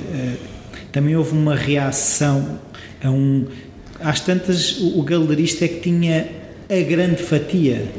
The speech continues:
Eh, e às tantas eu não sei se isto não foi uma reação a um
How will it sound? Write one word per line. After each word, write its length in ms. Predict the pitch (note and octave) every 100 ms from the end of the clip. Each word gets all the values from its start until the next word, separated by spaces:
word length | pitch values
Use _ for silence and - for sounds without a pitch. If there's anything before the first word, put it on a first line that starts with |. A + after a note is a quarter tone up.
| - - - - -
Eh, 120 | D3 -
e 100 | F3
às 140 | D#3+ E3
tantas 340 | G#3 G3+ F#3+
eu 80 | G3+
não 80 | G3+
sei 160 | G#3+
se 120 | G#3+ -
isto 80 |
não 80 | G#3
foi 180 | - G3
uma 160 | F#3 F3+
reação 640 | C3+ F3+ E3+ - - F3 F3 F3 F3 F3
a 80 | E3
um 140 | E3